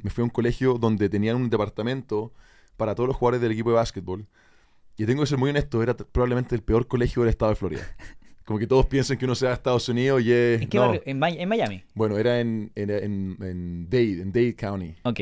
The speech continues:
Speaker 1: Condado de Dade, pero el, el colegio específicamente queda en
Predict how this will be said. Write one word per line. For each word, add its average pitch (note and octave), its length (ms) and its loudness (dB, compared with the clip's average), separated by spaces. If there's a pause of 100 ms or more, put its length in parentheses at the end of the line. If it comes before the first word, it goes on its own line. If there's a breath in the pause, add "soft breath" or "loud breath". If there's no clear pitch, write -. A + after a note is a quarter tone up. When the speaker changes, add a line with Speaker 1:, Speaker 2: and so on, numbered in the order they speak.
(120)
Speaker 1:
Condado G#2 340 0
de G2 80 0
Dade, A2+ 380 -2 (260)
pero F#2 640 -2 (100)
el, E2+ 640 -10 (120)
el F#2 140 -8
colegio G#2 280 0
específicamente A#2+ 600 -4
queda A2 360 0
en C3+ 320 -2